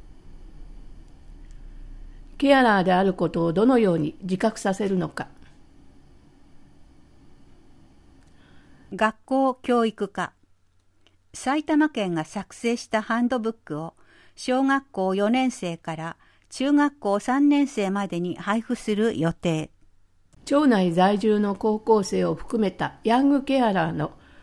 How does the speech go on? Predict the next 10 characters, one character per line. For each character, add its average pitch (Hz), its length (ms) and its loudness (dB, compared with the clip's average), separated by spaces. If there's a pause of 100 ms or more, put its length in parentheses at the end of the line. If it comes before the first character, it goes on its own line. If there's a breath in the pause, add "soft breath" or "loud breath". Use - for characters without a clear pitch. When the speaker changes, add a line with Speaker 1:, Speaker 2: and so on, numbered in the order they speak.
(380 soft breath)
Speaker 1:
相 233 240 4
談 226 260 2
窓 220 220 0
口 175 240 -2
の 175 160 -4 (100)
設 180 280 0
置 190 200 -2
は？ 240 240 -2 (2500 soft breath)
Speaker 2:
町 277 260 -2
長。 151 440 -8